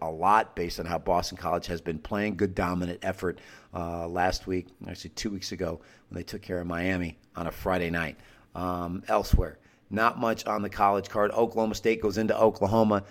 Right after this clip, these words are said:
Don't think Mike Gundy's got enough there. Um, interesting game in the Pac-twelve, Oregon and Utah, but the Pac-twelve is kind of a, uh, secondary thing here as they won't crack the Final Four again.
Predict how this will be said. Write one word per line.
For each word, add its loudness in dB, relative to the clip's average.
Don't 4
think -2
Mike 2
Gundy's 2
got 4
enough 0
there. 2
Um, -4
interesting 0
game 4
in 2
the 0
Pac-twelve, 4
Oregon 2
and -6
Utah, 6
but -10
the -8
Pac-twelve 2
is -4
kind -4
of -2
a, -4
uh, -4
secondary -2
thing -2
here 0
as -4
they 2
won't -2
crack -2
the -8
Final -4
Four -6
again. -4